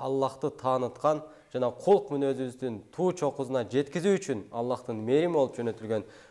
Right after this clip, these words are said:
пайгамбарыбыз Мухаммадка Аллахтын саламын жана салаваттарын жолдогондон кийин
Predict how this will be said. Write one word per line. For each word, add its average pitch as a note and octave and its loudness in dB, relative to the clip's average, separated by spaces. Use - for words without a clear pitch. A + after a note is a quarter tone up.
пайгамбарыбыз B2+ 0
Мухаммадка C#3+ 2
Аллахтын A#2+ -2
саламын B2+ 0
жана A#2+ 0
салаваттарын A2+ -4
жолдогондон B2+ 0
кийин D#3 -2